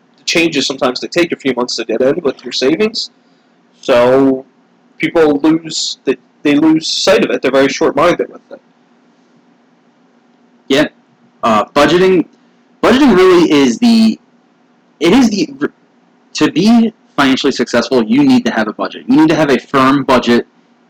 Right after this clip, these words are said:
Speaker 2: and it's the foundation of wealth. Because you are actually,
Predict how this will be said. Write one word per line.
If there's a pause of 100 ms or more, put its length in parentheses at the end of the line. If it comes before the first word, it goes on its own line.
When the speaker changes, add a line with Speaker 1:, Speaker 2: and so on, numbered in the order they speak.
(140)
Speaker 2:
and (400)
it's
the
foundation
of
wealth. (460)
Because
you
are
actually,